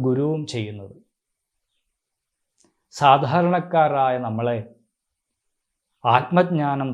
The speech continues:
തന്ന് ആ ആത്മീയ മാർഗത്തിലൂടെ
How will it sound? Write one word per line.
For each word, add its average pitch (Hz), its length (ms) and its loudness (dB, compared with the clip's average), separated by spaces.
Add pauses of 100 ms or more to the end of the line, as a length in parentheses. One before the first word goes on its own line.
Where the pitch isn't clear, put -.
തന്ന് 104 300 -6 (1300)
ആ 151 100 8 (200)
ആത്മീയ 175 420 4
മാർഗത്തിലൂടെ 143 760 0